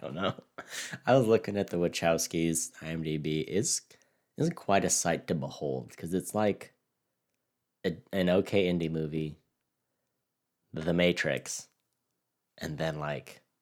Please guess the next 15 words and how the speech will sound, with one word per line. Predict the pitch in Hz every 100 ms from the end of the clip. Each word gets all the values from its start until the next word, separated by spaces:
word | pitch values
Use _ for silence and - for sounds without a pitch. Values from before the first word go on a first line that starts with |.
| _ _ _ _ _
everything | - 82 82 - 80
else | 78 78
they | -
did | 78 78
is | 80
like, | 78 - -
"Oh, | 82
I | 80 82 85 -
don't | 95 85
know | 87 85
if | 80 -
they've | 82 82
ever | 80 82
done | 78 85 82
anything, | 80 80 - - 80 80